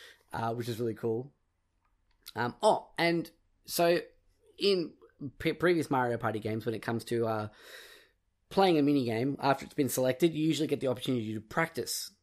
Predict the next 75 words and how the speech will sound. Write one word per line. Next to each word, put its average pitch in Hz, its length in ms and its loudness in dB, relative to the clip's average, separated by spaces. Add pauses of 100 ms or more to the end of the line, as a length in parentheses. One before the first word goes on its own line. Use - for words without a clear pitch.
(340)
and 120 140 -2
get, 117 100 0
like, 113 180 -4
a 110 40 -2
separate, - 460 -2
like, 107 160 -4
you 117 80 -6
can 117 160 -2
go, 110 200 -2
"Oh, 147 140 6
we'll 156 180 2
do 165 120 4
a 156 40 2
practice - 460 -2
run." 87 220 -10 (640)
And 120 140 -2
you 127 60 -4
play 139 240 2
through 135 140 -4
the 123 80 -2
mini 117 200 -4
game, 113 300 -4
you 117 60 -2
have 117 100 -4
a 107 40 -10
practice, 104 400 -4
and 117 140 -6
then 117 160 -2
you 110 60 -6
go 110 140 -4
for 107 120 -6
the 104 80 -4
real 98 180 -8
thing. 95 300 -6 (420)
In 147 140 0
this 185 220 2
one, 131 300 -2 (380)
um, 135 360 0 (320)
so 165 100 2
you 175 100 4
know 185 140 4
how 165 140 4
current 156 340 2
in, 143 200 0 (120)
in 123 160 -2
Mario 127 200 2
Party, 127 180 4
when 123 260 -2
you, 123 200 -8
you, 123 200 -2 (160)
the 131 100 -2
game's 123 320 0
explained 117 500 -2
to 117 80 -8
you 113 80 -2
how 110 140 -2
it's 101 80 -6
being 110 200 -4
played, 107 260 -2
and 107 80 -6
you - 20 -10
can 113 140 -6
read 113 200 -2
the 107 60 -10
rules 113 300 -4
and 113 80 -6
stuff, 107 180 -4
and 110 100 -6
they 113 100 -2
usually 117 180 -4
have, 113 100 -2
like, 110 140 -10
a 107 40 -6
screen 120 440 -2
playing 117 460 -2